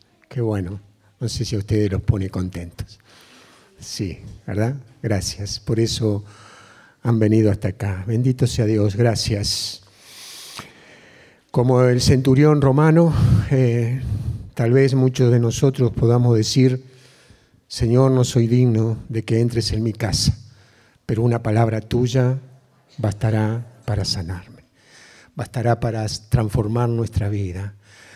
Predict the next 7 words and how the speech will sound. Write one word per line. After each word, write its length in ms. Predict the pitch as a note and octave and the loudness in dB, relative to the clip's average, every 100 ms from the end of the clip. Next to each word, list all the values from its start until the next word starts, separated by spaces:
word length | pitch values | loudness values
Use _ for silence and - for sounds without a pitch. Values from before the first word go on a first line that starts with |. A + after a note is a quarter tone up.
| - _ _ _ _ | -20 _ _ _ _
bastará 680 | B2 A#2+ D3 C3 D3 D#3 | -4 0 2 4 4 0
para 220 | - C3 B2 | 0 -2 -2
cambiar 680 | C3+ A#2+ A#2+ C#3 D3 D3+ D3 | -2 -4 0 2 2 2 -2
el 100 | B2 | -4
destino 480 | B2 - D3 C#3 | -6 -4 -2 -2
que 100 | C3 | -4
tenemos, 1000 | A#2+ A2 G2+ E2+ F2+ - - - - - | -4 -4 -6 -8 -10 -12 -14 -14 -14 -18